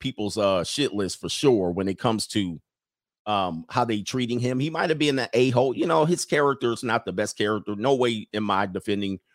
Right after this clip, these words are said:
who Pete Rose is, but, um, you know, he, he lived this lifestyle a certain way. This breaking news right here, Pete Rose dismisses a statutory grape questions at Phillies Bash.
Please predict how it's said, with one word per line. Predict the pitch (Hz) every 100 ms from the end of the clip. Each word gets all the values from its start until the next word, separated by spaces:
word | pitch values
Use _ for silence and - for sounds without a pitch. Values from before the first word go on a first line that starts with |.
| _ -
who | 113
Pete | 120 110
Rose | 110 170 143 113
is, | 107 117 _ _ _ _
but, | 131 123 -
um, | 120 120 110 98 - _
you | 139
know, | 123 120 107
he, | 135 147
he | - 135
lived | 135 135
this | 143 135
lifestyle | 113 120 - 123
a | 139
certain | 143 135 160
way. | 185 78 - _
This | 117 117
breaking | 110 95 127 127 123 123
news | 135 123
right | 120 123
here, | 117 147 190 - _ _ _
Pete | 175 180
Rose | 156 170 151
dismisses | 95 120 139 143 127 104
a |
statutory | 104 - 143 139 - 127 120
grape | 98 104 131 131 185 117 - _ _ _ _ _ _
questions | - 131 - 127 135 147 -
at | 123 -
Phillies | 139 127 135
Bash. | - 143 143 - - -